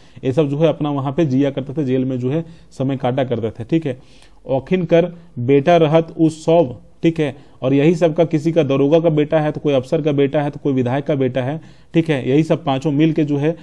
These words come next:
एक बैंक को लूटते हैं, ठीक है। और काफ़ी अच्छे से जो जीते हैं, इसको कोई डर नहीं होता है कि हमको जेल हुआ नहीं हुआ। हाँ, वो जानता है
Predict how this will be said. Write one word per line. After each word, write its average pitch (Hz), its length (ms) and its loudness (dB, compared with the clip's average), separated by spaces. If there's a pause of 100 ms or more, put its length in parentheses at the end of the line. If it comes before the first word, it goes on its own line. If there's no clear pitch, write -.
(300)
एक 120 200 -4
बैंक 127 420 2 (100)
को 151 80 0
लूटते 131 360 0
हैं, 151 300 -6 (120)
ठीक 180 120 -2
है। 127 220 -8 (680)
और 131 140 -4
काफ़ी 135 340 0
अच्छे 165 240 0
से 165 200 -2
जो 151 120 0
जीते 143 260 -2
हैं, 160 80 0
इसको 151 180 -8
कोई 165 200 2
डर 160 160 2
नहीं 160 140 0
होता 156 180 -2
है 151 60 -2
कि 156 80 -6
हमको 139 240 -4
जेल 139 240 0
हुआ 139 200 0
नहीं 131 180 -4
हुआ। 127 180 -4
हाँ, 135 180 -10
वो 131 80 -4
जानता 143 380 -2
है 165 140 -6